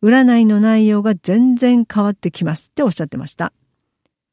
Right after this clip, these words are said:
でも私はまあ本当にね、ちょこっとかじっただけなんで、その後全然やってなくて、もうすっかり忘れちゃってるんですけど、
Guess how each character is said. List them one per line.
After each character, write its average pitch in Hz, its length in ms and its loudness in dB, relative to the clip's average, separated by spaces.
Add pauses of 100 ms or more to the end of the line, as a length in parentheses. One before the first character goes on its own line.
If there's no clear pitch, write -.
(320)
で 330 80 2
も 311 80 4
私 294 220 0
は 359 80 -2
ま 349 140 0
あ 254 80 4
本 254 180 0
当 302 120 -2
に 294 100 2
ね、 285 180 2
ち - 120 -14
ょ - 20 -12
こ 427 120 -4
っ - 40 -20
と 349 80 -6
か 214 120 0
じ 190 140 -2
っ 202 40 -8
た 160 120 -6
だ 160 140 -6
け 180 120 -4
な 175 140 -4
ん - 100 -6
で、 196 220 0
そ 220 140 -4
の 214 100 0
後 208 80 -2
全 220 240 0
然 214 160 0
や 202 100 -2
っ - 40 -6
て 190 100 -6
な 190 140 -4
く - 80 -20
て、 - 180 -10
も 165 120 -6
う - 20 -10
す - 160 -16
っ - 20 -20
か 240 140 0
り 202 80 0
忘 165 260 -4
れ 208 80 0
ち 202 80 -6
ゃ 208 60 -2
っ 185 40 -8
て 196 160 -4
る 202 120 0
ん 196 80 0
で 165 80 -4
す - 100 -14
け 180 120 -4
ど、 196 220 0